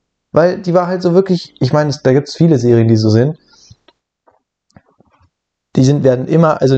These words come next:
nicht, die werden nicht von der Qualität her schlechter, sondern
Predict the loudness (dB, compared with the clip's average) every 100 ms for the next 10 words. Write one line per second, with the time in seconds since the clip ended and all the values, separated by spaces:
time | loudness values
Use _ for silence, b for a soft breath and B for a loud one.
0 | 0 -2 -2 0 0 0 -2 -4 -2 -2
1 | -2 -2 0 -2 -2 -2 0 0 0 0
2 | 0 -2